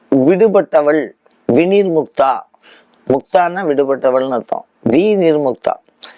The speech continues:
அம்பாளுடைய சரீரத்தை பத்தி இந்த நாமாவளி சொல்றது. அம்பாளுடைய சரீரம் என்ன அப்படின்னா, க்ஷயமும் இல்ல, விருத்தியும் இல்ல,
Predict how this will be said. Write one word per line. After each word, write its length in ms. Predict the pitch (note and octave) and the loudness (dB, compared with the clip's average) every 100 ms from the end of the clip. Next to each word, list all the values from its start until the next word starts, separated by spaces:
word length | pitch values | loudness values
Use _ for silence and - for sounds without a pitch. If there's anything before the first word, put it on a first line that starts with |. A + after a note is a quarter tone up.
| - - - - _ _ _ _ _ _ _ _ - D3 | -20 -20 -20 -20 _ _ _ _ _ _ _ _ -8 -4
அம்பாளுடைய 600 | E3+ A3 A#3 G3+ F3 D#3+ C3 A#2 A2+ - - - - - | 0 0 0 0 0 2 2 -2 -6 -10 -12 -6 -2 0
சரீரத்தை 520 | D#3+ A3+ A3+ F#3 D3 C3+ | 0 0 0 0 -2 -2
பத்தி 220 | B2 - F3+ | -2 -2 -2
இந்த 120 | C3+ B2 | -2 -2
நாமாவளி 380 | C3 B2 B2 A#2 | -2 -2 -2 -2
சொல்றது. 320 | G2+ G#2 E2+ - _ _ - | -4 -4 -8 -12 _ _ 0
அம்பாளுடைய 480 | D3+ G3+ G3+ F#3 E3+ D3+ | 2 2 0 -2 0 0
சரீரம் 360 | E3+ F#3 F3 E3 | 0 -2 -4 -2
என்ன 140 | D#3 D#3 D#3 - - | -2 -2 -4 -6 -2
அப்படின்னா, 440 | C3+ D3 C#3+ C3 A#2+ D3+ - _ _ - | 0 0 0 0 0 -2 -6 _ _ 0
க்ஷயமும் 460 | D#3 F3 G3 F#3+ F#3 | 0 0 -4 -2 2
இல்ல, 140 | F3+ G#3+ - - _ - C3+ | 2 2 -2 -8 _ -2 -2
விருத்தியும் 520 | D3+ C3 E3+ F3 D#3+ | 0 0 0 2 0
இல்ல, 120 | D3 | 2